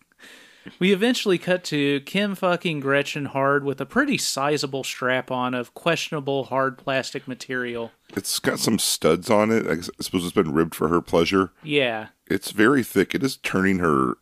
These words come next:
Speaker 2: inside out.
Speaker 1: Yeah, you can kinda see, like, her inner labia, like, gripping on it as she's pulling it out, and it seems like it's
Speaker 2: Yeah.
Speaker 1: just coming out of her.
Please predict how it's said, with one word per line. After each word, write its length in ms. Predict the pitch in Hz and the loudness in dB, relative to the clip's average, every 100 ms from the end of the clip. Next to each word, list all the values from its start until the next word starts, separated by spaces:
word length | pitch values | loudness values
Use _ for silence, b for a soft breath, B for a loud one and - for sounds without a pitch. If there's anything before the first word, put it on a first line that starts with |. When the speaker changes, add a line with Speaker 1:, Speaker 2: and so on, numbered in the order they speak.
| _ _ | _ _
Speaker 2:
inside 460 | - 76 - 67 65 | -4 -2 2 2 4
out. 280 | 64 64 - _ _ _ - | 2 0 -4 _ _ _ -6
Speaker 1:
Yeah, 260 | 160 151 | -2 0
you 160 | 147 170 | 0 -4
can 120 | - | -10
kinda 280 | 170 185 180 | -6 -2 -2
see, 320 | - - 165 | -4 -4 -2
like, 280 | 160 151 139 | 0 0 0
her 280 | 131 143 147 | 0 0 0
inner 300 | 160 151 143 | -4 -4 -4
labia, 540 | 131 135 135 135 135 131 | 0 0 0 0 0 0
like, 240 | 127 123 | -2 -4
gripping 520 | - 131 139 139 147 | -6 0 0 0 -4
on 240 | 139 135 135 | -4 -4 -4
it 120 | 139 | -2
as 240 | 135 123 | -4 -4
she's 280 | - - 131 | -6 -6 -8
pulling 460 | - - 135 143 139 | -10 -6 -4 -2 -4
it 120 | 131 | -2
out, 200 | 135 135 | -2 -2
and 80 | 143 | -4
it 100 | 123 | -10
seems 320 | - 139 127 | -8 -8 -6
like 120 | 135 | -4
it's 180 | 143 127 | -2 -4
Speaker 2:
Yeah. 40 | 135 | -6
Speaker 1:
just 220 | 123 - | -8 -10
coming 300 | 139 135 131 | -8 -4 0
out 220 | 123 135 | 0 0
of 80 | 139 | -2
her. 240 | 147 143 | -6 -8